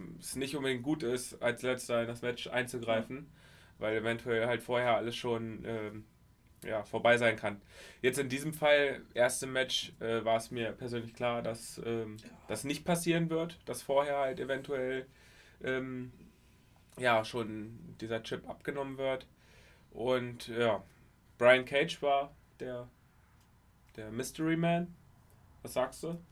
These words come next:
Speaker 1: Also war ja so sein erster Auftritt bei All Elite, kommt aus dem Indie-Bereich
Speaker 2: Ja.
Speaker 1: von Lucha
Speaker 2: Ja.
Speaker 1: und von T N A.
Speaker 2: Feier ich.
Speaker 1: Auf jeden Fall, ne?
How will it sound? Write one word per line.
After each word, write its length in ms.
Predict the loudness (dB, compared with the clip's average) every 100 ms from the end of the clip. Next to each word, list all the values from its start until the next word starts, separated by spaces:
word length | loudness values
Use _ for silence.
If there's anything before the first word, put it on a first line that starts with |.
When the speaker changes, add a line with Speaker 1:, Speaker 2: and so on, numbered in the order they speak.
| -18
Speaker 1:
Also 300 | -8 -6 -4
war 100 | 0 0
ja 120 | 0
so 100 | -2
sein 180 | -2 0
erster 280 | -2 0 -2
Auftritt 420 | -2 -6 -8 -4
bei 320 | -2 0 -4 -8 -20 -20 -6
All 200 | 0 0
Elite, 360 | 0 -2 -4 -4
kommt 260 | -8 -6
aus 180 | -10 -10
dem 120 | -10 -12
Indie-Bereich 680 | -10 -6 -4 -4 -4 -4
Speaker 2:
Ja. 180 | -4 -2
Speaker 1:
von 160 | -4 -6
Lucha 440 | -8 -6 -8 -8 -14 _
Speaker 2:
Ja. 60 | -14
Speaker 1:
und 260 | -10 -10 -12
von 280 | -12 -12 -14
T 140 | -10
N 100 | -8
A. 260 | -8 -10 -10 -12 -20 _ _ _ _ _ _ _ _ _ -12
Speaker 2:
Feier 220 | -10 -8
ich. 200 | -12 -14 _ _
Speaker 1:
Auf 180 | -8 -6
jeden 160 | -8 -10
Fall, 300 | -2 -2 -2
ne? 180 | -6